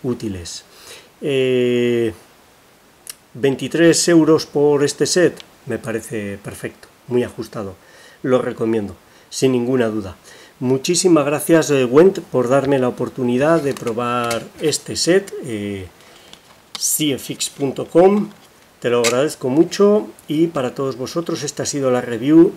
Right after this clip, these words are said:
de este, eh, Credit Card Pick Set de Lockmaster. Espero que os haya gustado,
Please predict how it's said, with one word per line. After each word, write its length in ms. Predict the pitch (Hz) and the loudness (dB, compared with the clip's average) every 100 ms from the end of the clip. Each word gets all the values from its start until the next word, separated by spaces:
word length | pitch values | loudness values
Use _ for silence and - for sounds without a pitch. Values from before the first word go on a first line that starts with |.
| - | -4
de 160 | 127 | -4
este, 440 | 135 - 160 156 156 - - - - | -4 0 2 2 0 -8 -20 -20 -8
eh, 560 | 135 110 107 101 101 98 - - - - - _ _ - - - - - | -2 -2 -2 -6 -10 -12 -20 -20 -20 -20 -20 _ _ -20 -20 -18 -14 -10
Credit 500 | - 151 170 170 165 - - - - - _ _ _ _ _ _ | 0 2 6 6 4 0 -16 -20 -20 -20 _ _ _ _ _ _
Card 400 | - 160 160 160 165 - | -2 2 2 0 -4 -8
Pick 200 | 156 - | -8 -6
Set 400 | - - 160 156 - _ _ _ - | -6 0 0 -2 -12 _ _ _ -16
de 400 | 139 131 151 - - - - _ _ _ _ _ _ _ _ _ _ _ _ _ - _ _ - _ _ | -4 0 0 0 -10 -20 -20 _ _ _ _ _ _ _ _ _ _ _ _ _ -20 _ _ -20 _ _
Lockmaster. 760 | 151 135 147 120 110 - - - _ _ _ _ | -6 -4 -4 -8 -12 -12 -18 -20 _ _ _ _
Espero 400 | 165 - 156 139 | -18 -12 -8 -8
que 100 | 120 | -8
os 260 | 117 101 - | -10 -10 -8
haya 180 | 151 139 | -4 -4
gustado, 580 | 107 104 156 156 170 | -6 -6 -2 0 0